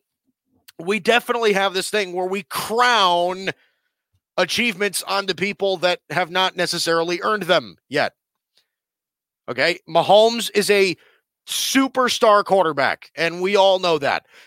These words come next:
And I've said on numerous occasions that it will not take that much more for Patrick Mahomes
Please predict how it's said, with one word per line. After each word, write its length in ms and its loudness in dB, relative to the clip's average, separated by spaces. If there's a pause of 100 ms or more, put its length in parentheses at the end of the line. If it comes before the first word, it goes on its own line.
(140)
And 320 2 (880)
I've 220 2
said 180 4
on 160 0
numerous 440 -4
occasions 680 -4 (800)
that 280 0 (220)
it 140 4
will 300 4
not 300 0
take 300 -2
that 220 0
much 300 -2
more 680 0 (540)
for 160 -4
Patrick 420 -2
Mahomes 720 -8